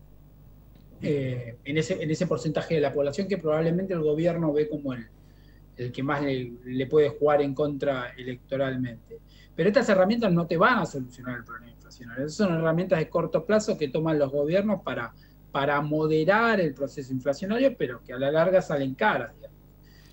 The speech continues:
El, e-, este, esta idea de usar el, el tipo de cambio como ancla, eh,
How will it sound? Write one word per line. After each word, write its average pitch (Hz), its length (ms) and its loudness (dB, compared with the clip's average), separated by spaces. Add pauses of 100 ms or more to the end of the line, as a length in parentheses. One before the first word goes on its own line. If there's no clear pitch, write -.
(200)
El, 131 380 -2
e-, 165 360 -6
este, 196 300 0
esta 196 220 0
idea 196 240 6
de 196 60 4
usar 190 320 4
el, 165 460 2
el 165 160 -6
tipo 202 280 -2
de 160 80 2
cambio 208 360 2
como 156 300 2
ancla, 240 640 2
eh, 175 220 -10